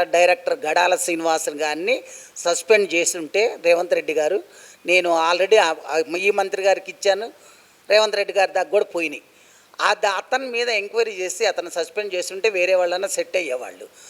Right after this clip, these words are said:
అతన్నే ముట్టుకోలే. అతన్ని ముట్టుకోలేదు అంటే ఆయన వెనకాల ఉన్న డబ్బులకి ఏమన్నా ఆశపడ్డారో దేవుడికి తెలవాలి.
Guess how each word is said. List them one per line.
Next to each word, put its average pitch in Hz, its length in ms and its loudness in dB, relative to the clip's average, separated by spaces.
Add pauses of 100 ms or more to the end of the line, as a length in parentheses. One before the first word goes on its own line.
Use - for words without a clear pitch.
(280)
అతన్నే 220 360 -2
ముట్టుకోలే. 170 580 -2 (440)
అతన్ని 208 280 -2
ముట్టుకోలేదు 208 640 0
అంటే 226 160 0
ఆయన 196 200 0
వెనకాల 185 340 0
ఉన్న 175 180 -4
డబ్బులకి 180 520 -4
ఏమన్నా 180 360 -2
ఆశపడ్డారో 170 580 -2
దేవుడికి 165 400 -4
తెలవాలి. 120 460 -8